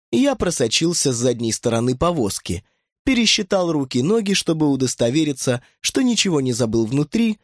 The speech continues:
и вытащил свою дубинку и кастеты. До меня доносилось уханье и тяжёлые удары. Тарп обменивался любовными похлопываниями с пехотой Рори Скалдита. Неподалёку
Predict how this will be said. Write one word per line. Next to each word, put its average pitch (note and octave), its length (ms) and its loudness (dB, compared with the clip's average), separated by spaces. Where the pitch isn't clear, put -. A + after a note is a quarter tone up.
и C#4 120 2
вытащил E3+ 480 -2
свою A2 340 0
дубинку A2+ 600 0
и C#3 100 2
кастеты. A2+ 680 -4
До G#2 200 -2
меня G3 320 2
доносилось F3+ 840 0
уханье A2 720 0
и C4+ 100 2
тяжёлые F#3 600 2
удары. C3 580 -2
Тарп B3+ 340 0
обменивался C#3+ 760 0
любовными A#2+ 640 0
похлопываниями C3 1200 0
с - 100 -4
пехотой D3+ 640 0
Рори A#2 220 0
Скалдита. G#2+ 760 -2
Неподалёку A#2 1000 0